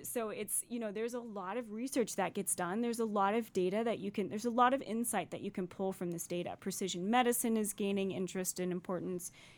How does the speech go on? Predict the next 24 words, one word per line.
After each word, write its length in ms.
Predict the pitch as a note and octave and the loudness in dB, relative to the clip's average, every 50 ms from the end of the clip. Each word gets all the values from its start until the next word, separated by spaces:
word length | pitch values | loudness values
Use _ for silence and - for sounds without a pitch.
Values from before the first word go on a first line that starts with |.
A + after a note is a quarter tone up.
| - | -6
And 140 | - G#3+ G#3 | -2 0 2
if 180 | G3+ G3 - - | 0 0 0 0
you're 180 | G#3+ G#3 G3+ - | 2 2 2 2
able 320 | - G#3+ A#3 A#3 C4 B3+ | 0 0 2 2 2 2
to 500 | B3 - - G#3 G#3 G3 F#3 F#3 F3+ F3+ - - - - - - - - - - - - | 2 0 0 2 4 4 4 4 2 0 -4 -10 -20 -20 -20 -20 -20 -20 -20 -10 -4 -2
essentially 500 | G3+ - - B3 B3 B3 - A3+ G3 - | -2 0 2 2 2 2 2 2 0 0
unlock 360 | - F#3+ G3 G3+ G3+ G3 F#3+ - | 0 0 0 2 0 0 0 -2
access 380 | - - F#3 F3+ - - F3 - | -4 -4 -4 -4 -4 -6 -6 -6
to 80 | - F3+ | -6 -6
that 180 | E3+ D#3+ E3+ - | -4 -4 -4 0
data, 260 | G#3 A3 B3 A3 G3 | 2 4 4 4 2
there's 200 | - F3 F3 - | 0 -2 -2 -2
a 60 | G3 | -2
lot 180 | F#3+ F#3+ F#3 F3+ | 0 0 0 0
of 100 | F3+ - | -2 -4
power 360 | - - - F3+ F3+ F3 E3+ | -6 -6 -2 -2 0 0 -2
to 140 | E3+ - - | -4 -6 -10
that. 200 | - - - - | -12 -12 -10 -8
So 120 | - - | -6 -4
that's 280 | F#3+ F3+ A#3 A#3+ B3+ - | 0 2 4 2 2 2
what 140 | D4+ B3 G#3+ | -2 0 2
we're 80 | A3 G3+ | 2 0
building 440 | F3+ F3 - F#3+ F3+ E3+ F3 E3+ E3 | 0 0 0 0 0 0 -2 -4 -6
towards. 500 | - - E3+ C3+ A2 A2+ - - - - | -6 -6 -6 -6 -6 -6 -6 -8 -8 -8